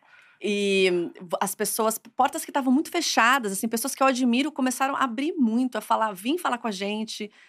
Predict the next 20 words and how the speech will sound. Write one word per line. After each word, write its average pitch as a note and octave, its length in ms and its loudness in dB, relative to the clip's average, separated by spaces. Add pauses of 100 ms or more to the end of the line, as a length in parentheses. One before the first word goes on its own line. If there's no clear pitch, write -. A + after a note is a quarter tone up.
(140)
falar, A#3 140 -4
"Nossa, C#4+ 200 -2
que - 80 -8
legal A3+ 400 2
isso A#3+ 140 -8
que - 40 -18
vocês A3+ 200 -14
fazem, G3+ 400 2
isso - 80 -14
que - 20 -18
você G3+ 80 -8
faz." F#3+ 260 2
Eu F3+ 60 -8
também G3+ 180 -4
fiz G3+ 160 -8
uns, F#3+ 160 -4
um, D#3+ 540 -4
uns D#3 80 -4
outros F3 300 -4
vídeos D#3 320 -8